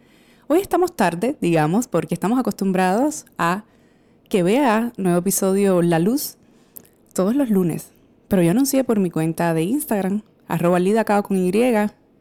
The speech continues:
estuve enferma e imposibilitada de hacer episodio. Pero ya estoy aquí, recuperada, con toda la energía para hablar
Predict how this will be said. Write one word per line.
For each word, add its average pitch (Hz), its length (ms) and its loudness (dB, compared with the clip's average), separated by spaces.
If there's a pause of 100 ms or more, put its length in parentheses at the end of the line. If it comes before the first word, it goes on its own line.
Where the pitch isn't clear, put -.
estuve 196 300 -4
enferma 185 560 -2 (480)
e 170 80 -2
imposibilitada 160 840 -4
de 175 60 -2
hacer 165 240 -6
episodio. 160 680 0 (480)
Pero 175 140 -2
ya 185 100 0
estoy 190 200 -4
aquí, 196 460 -2 (200)
recuperada, 175 720 0 (420)
con 160 220 -8
toda 165 800 -2 (420)
la 185 120 -2
energía 214 680 0
para 165 160 0
hablar 160 320 0